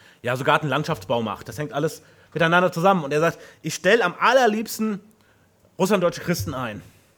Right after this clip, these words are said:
Weil da weiß ich, die Arbeit funktioniert, ich habe keine Probleme mit den Kunden, da läuft nichts schief mit dem Geld, nichts schief mit irgendwelchen Quittungen, alles ist super korrekt, alle sind glücklich, die sind auch zufrieden.“ Ähm, so wünscht mir das als Arbeitgeber am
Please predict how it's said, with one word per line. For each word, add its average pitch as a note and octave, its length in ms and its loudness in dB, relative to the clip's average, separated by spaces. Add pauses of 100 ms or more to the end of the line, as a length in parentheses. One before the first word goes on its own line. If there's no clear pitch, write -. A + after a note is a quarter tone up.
(680)
Weil D3+ 120 2
da E3 120 4
weiß E3 240 6
ich, F3+ 260 -4
die - 140 -12
Arbeit G#3+ 280 8
funktioniert, G#3 560 0
ich E3 100 -10
habe F3 160 -10
keine A3 280 0
Probleme G3 440 2
mit F#3+ 160 -4
den F#3 120 -2
Kunden, F3 520 0 (540)
da D#3+ 120 4
läuft E3 240 4
nichts G#3+ 220 0
schief G#3 200 0
mit G#3 100 -2
dem G3+ 160 0
Geld, F3 380 6
nichts F#3+ 240 -4
schief G#3 140 -2
mit G3 100 -6
irgendwelchen F#3 320 -4
Quittungen, E3+ 600 -2 (320)
alles A3 360 6
ist E3+ 180 -6
super A3+ 280 0
korrekt, F#3 480 0
alle G#3+ 220 4
sind G3+ 200 -2
glücklich, F3+ 500 0 (320)
die G#3 100 2
sind G#3+ 140 0
auch F3 160 0
zufrieden.“ E3 580 0 (640)
Ähm, D3+ 340 -2 (340)
so A3 160 6
wünscht G3 240 6
mir D#3+ 60 0
das C#3 100 -4
als D3 80 -2
Arbeitgeber C#3 680 0
am C3 140 -12